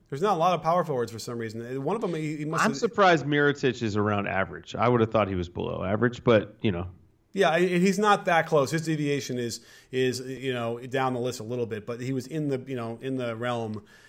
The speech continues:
Speaker 1: Uh, and then a guy who was even farther away, but what, uh, but still in the, in the conversation would be Jabari Parker. Interestingly enough, although did
Speaker 2: Wow.
Speaker 1: Jabari play? Wait, did he play fifteen hundred minutes last year?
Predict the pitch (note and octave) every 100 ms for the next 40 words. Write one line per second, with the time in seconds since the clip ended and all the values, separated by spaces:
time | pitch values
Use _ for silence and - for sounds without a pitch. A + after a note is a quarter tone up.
0 | _ - A#2+ B2 C#3+ D3 D3 D3+ D3+ C#3+
1 | B2 D3+ D3 C#3 C#3+ C#3+ C3+ B2+ C3 C3
2 | B2+ B2 A#2 B2 B2 B2+ B2+ A#2 A#2 -
3 | D3 C3+ B2+ B2 A#2+ A#2 A#2+ B2 B2 C3+
4 | C3+ B2 A#2+ A#2 G#2 A2+ B2+ A#2+ A2+ D3
5 | D#3 A2 E2+ _ _ _ _ _ _ -
6 | A2+ A#2+ A#2+ A2+ G#2+ G2+ G2+ - _ _
7 | _ _ _ _ _ _ _ _ _ -
8 | C3+ C#3+ C#3 F#2+ B2+ A#2 D3 A3 A#3+ G3
9 | F#3+ F#3 F3 A#2 A2 B2+ F#3+ G3+ F#3+ F#3+
10 | F#3 F3+ F3 D#3 F3+ - F#3 F#3 C4+